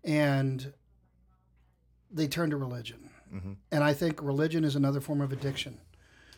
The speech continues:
Speaker 1: for them. They, they, they, they, they get into this overall thing where, you know, they've got this religion backing them up now, and, and it's, it's all about that.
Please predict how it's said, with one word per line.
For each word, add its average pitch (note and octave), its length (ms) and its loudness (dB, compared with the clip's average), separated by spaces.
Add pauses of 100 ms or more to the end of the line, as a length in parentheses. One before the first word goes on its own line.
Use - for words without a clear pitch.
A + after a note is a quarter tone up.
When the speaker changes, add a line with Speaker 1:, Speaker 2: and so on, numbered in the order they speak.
(380)
Speaker 1:
for F3 340 4
them. C3+ 320 -2 (760)
They, D3 260 2
they, C#3 240 2
they, C#3+ 260 -2
they, C#3 260 0 (120)
they C#3+ 180 -2
get E3 240 -4
into F3 180 0
this C#3+ 420 -2 (1900)
overall F3+ 680 4
thing D#3 420 2
where, C3+ 320 2
you C#3+ 160 0
know, C#3+ 100 4
they've C3+ 100 -2
got D#3 220 -2
this C#3 200 -4
religion D3 440 -2
backing C#3+ 340 -2
them C#3 120 2
up D#3+ 200 2
now, D3 320 0
and, C#3 220 2 (360)
and D3 160 2
it's, C#3+ 200 0
it's C#3+ 280 -2
all F3+ 280 0
about D#3 440 0 (380)
that. D#3+ 800 0